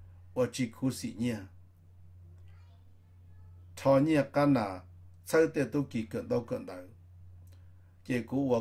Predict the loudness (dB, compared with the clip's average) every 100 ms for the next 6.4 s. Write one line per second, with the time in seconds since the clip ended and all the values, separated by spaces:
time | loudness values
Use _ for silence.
0 | 0 -2 -2 -4 -8 -4 -6 -2 -2 -4
1 | -8 -18 -20 -20 -20 -20 -20 -20 -20 -20
2 | -20 -20 -20 -20 -20 -20 -20 -20 -20 -20
3 | -20 -20 -20 -20 -20 -20 -4 2 4 6
4 | 6 4 2 -2 -4 -2 -2 -4 -6 -4
5 | -4 0 0 2 0 -2 -6 -8 -4 0
6 | 2 2 0